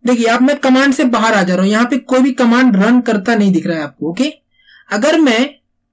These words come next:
F for fillet, R for radius, three की जगह पे मैं फ़ाइव ले लिया, enter, और हम यहाँ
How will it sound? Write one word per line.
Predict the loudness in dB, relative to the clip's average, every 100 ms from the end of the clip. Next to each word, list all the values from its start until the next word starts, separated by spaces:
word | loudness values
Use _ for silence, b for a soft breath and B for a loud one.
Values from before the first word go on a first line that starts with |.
| -4
F | -2 -2 -2
for | -2 -2
fillet, | -2 0 0 -2 -10 -16 _ _ _ _ _ _ _ _ _ -6
R | -2 0 0
for | 0 0
radius, | 0 2 2 2 0 -4 -10 -18 _ _ _ _ _ -4
three | 0 0
की | 0
जगह | 0 0 0
पे | 2
मैं | 2 2
फ़ाइव | -2 -4 0 2 2
ले | 0
लिया, | 0 -4 -10 _ -18 -18 _ _
enter, | 0 2 0 -4 -10 _ _ b b _ -2
और | 0
हम | 2 2 2
यहाँ | 2 2